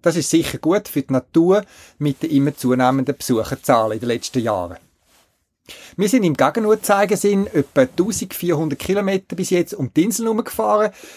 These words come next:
Gestartet sind wir ja unten im Süden und sind jetzt mehr oder weniger oben im Norden.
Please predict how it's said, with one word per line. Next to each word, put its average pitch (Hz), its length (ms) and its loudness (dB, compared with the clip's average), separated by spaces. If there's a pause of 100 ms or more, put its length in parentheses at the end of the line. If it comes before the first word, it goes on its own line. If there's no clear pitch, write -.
(260)
Gestartet 226 760 -2
sind 170 220 0
wir 147 100 0
ja 123 200 2 (100)
unten 202 280 2
im 123 140 0
Süden 247 500 0 (340)
und 165 220 0
sind 160 260 2
jetzt - 480 0
mehr 135 200 0
oder 127 100 0
weniger 131 340 0
oben 131 280 2 (120)
im 139 200 -2 (140)
Norden. 117 580 -2